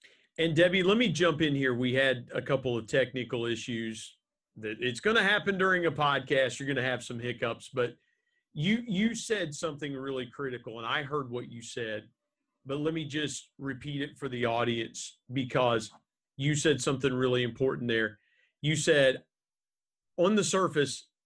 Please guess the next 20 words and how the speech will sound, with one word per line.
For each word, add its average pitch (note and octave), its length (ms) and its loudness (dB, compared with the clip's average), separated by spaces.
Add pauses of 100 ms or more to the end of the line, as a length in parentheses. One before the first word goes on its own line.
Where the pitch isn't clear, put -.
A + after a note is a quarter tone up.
(200)
I'm, D3+ 380 0
I'm C#3 280 0
normal D3 600 -2
looking. D3+ 400 -4 (220)
I'm A#2+ 180 -6
like A2+ 200 -4
everybody A2 540 -2
else." F#3+ 420 0 (960)
But D3+ 420 -2
there C#3+ 200 4
are B2+ 80 -2
things C#3+ 360 -6
that C#3 120 -8
you C#3 180 -8
don't C#3 260 -2
see C#3 280 -6
under B2+ 260 -4
the A#2 160 -6
surface. - 760 -10 (1040)
When, F#3 520 0